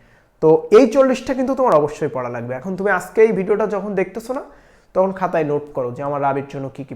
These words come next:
পড়তে হবে, লেখো একবারে, অথবা স্ক্রিনশট দিয়ে রাখো। স্ক্রিনশট দিয়ে তুমি প্রতিদিন দেখো যে আমার এই টপিকসগুলোর উপর প্রস্তুতি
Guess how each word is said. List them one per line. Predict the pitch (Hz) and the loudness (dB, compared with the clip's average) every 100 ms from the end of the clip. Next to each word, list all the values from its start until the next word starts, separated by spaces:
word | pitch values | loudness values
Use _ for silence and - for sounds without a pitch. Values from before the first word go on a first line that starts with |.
| - | -14
পড়তে | 123 - 117 | -14 -14 -16
হবে, | 117 | -6
লেখো | 135 196 196 | -2 -2 0
একবারে, | 156 123 127 120 110 - _ _ _ - | -2 -2 -8 -10 -12 -20 _ _ _ -8
অথবা | 156 185 180 | 0 0 0
স্ক্রিনশট | - 208 - 220 | -2 -6 -2 -2
দিয়ে | 165 185 | 0 0
রাখো। | 170 170 - - _ _ - 156 | 2 0 -6 -12 _ _ -14 -12
স্ক্রিনশট | - 185 185 202 180 | -6 -6 -2 -2 0
দিয়ে | 196 277 - - - _ _ | 2 2 2 -10 -20 _ _
তুমি | 160 160 | -6 -2
প্রতিদিন | 226 226 226 185 165 | -2 0 0 -2 0
দেখো | 151 151 135 | 0 -2 -6
যে | 123 | -6
আমার | 135 147 156 | -4 -2 2
এই | 208 220 220 | 6 6 4
টপিকসগুলোর | 220 156 156 - 160 156 | 0 -4 -6 -6 -2 -2
উপর | 147 147 | -2 -4
প্রস্তুতি | - 139 139 135 135 | -4 -8 -8 -12 -12